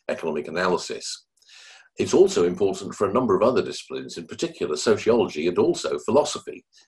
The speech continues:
uh, but we won't deal with the way that those disciplines make use of the concept here.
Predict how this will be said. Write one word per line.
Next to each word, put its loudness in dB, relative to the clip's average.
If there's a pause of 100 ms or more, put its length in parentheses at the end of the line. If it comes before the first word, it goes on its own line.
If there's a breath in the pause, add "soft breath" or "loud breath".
uh, -4
but 0
we -2
won't 2
deal 2
with -6
the -12
way 0
that -6
those 2
disciplines -14
make -10
use -12
of -20
the -18
concept -12
here. -4